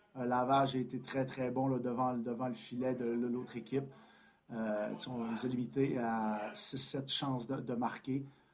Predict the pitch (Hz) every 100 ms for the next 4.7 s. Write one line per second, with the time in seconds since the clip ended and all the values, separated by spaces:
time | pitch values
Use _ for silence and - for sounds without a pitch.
0 | _ - 147 156 151 151 143 156 139 143
1 | 135 151 147 143 - 156 147 139 - -
2 | 123 123 131 131 - - 147 139 135 131
3 | 139 131 127 131 135 131 127 127 123 127
4 | 117 113 127 123 127 139